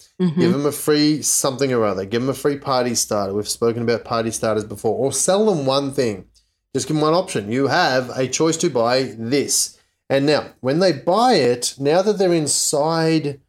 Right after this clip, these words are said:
Speaker 2: inside your funnel, then you
Speaker 1: Mm.
Speaker 2: can start to say, "Well, you know, we also have this. Did you know that? Or we also have this." And that way, you're not overwhelming them. You drip feeding them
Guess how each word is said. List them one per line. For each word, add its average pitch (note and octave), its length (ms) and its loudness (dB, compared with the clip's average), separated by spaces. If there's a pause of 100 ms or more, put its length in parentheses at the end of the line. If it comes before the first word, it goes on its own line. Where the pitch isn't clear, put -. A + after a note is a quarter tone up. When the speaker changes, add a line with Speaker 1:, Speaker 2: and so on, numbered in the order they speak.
(540)
Speaker 2:
inside D3 640 0
your C3 640 2 (540)
funnel, B2+ 540 0 (300)
then A3+ 160 4
you B3 80 10
Speaker 1:
Mm. A#3+ 60 8
Speaker 2:
can E3 80 4
start D3+ 360 0
to - 100 -6
say, C3 400 0
"Well, F3 500 -2
you C#3 80 -4
know, D3+ 280 0
we C#3+ 120 0
also F3+ 320 2
have A#2 300 -2
this. - 380 -2
Did A#2 180 -6
you A#2+ 60 -2
know A#2 200 2
that? C3 300 -2 (320)
Or C3 140 2
we C#3 100 2
also D#3 260 2
have B2 280 0
this." - 340 -2 (300)
And D#3 160 2
that A3+ 180 2
way, D#3 240 4
you're C#3 180 2
not F3+ 160 2
overwhelming C3+ 680 2
them. C3+ 220 -4
You C3+ 120 -2
drip B2 360 -2
feeding F#3+ 460 2
them G#2+ 280 -2